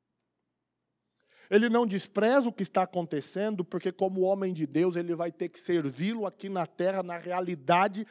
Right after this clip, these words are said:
que estava diante dele. E daquilo que ainda aconteceria, que Deus disse que faria.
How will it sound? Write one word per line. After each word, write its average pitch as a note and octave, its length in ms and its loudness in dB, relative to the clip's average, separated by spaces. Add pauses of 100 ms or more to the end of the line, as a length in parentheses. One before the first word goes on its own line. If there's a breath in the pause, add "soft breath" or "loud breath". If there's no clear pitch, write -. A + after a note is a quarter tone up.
(160 loud breath)
que - 80 0
estava A3 420 2
diante A3 360 0
dele. F3+ 440 4 (420 soft breath)
E F3 60 -6
daquilo A3+ 440 4
que C4+ 180 4
ainda C4+ 260 8
aconteceria, B3+ 760 6
que B3+ 120 -10
Deus G#3 280 6
disse B3+ 280 2
que B3+ 140 -4
faria. A#3 540 0